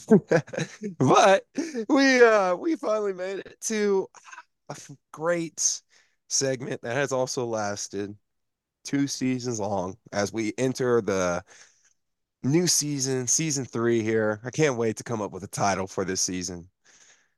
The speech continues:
But it is time for some final thoughts. Colby, take it away, man.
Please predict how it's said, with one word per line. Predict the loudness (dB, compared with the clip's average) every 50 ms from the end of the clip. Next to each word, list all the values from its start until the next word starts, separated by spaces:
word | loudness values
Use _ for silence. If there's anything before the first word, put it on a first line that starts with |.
| _ _ _ _ _ -8 0
But | 2 4 4 4 2 -2 _ _ _ _ _ _ _ _ _ _ _ _ _ _ _ _ _ -2
it | 0 0
is | 0 0 0
time | 0 0 0 2 0 -2 -4 -6 -10 _ _ _ _ _ _ _ _ _ _ _ _ _ -10
for | -6
some | -6 -6 -6 -6
final | -2 0 2 2 2 0 -2
thoughts. | -6 -4 0 2 4 4 4 2 0 -4 -2 0 2 2 2 0 -2 -6 -12 _ _ _ _ _ _ _ _ _ _ _ _ _ _ _ _ _ _ _ _ _ _ -2
Colby, | -2 0 0 0 -2 -2 -4 -6 _ _ _ _ _ _ _ _ _ _ _ _ _ _ _ _ _ _ _ -12
take | -10 -8 -6
it | -4 -2
away, | 0 2 2 2 0
man. | 0 -4 -6 -6 -8 -10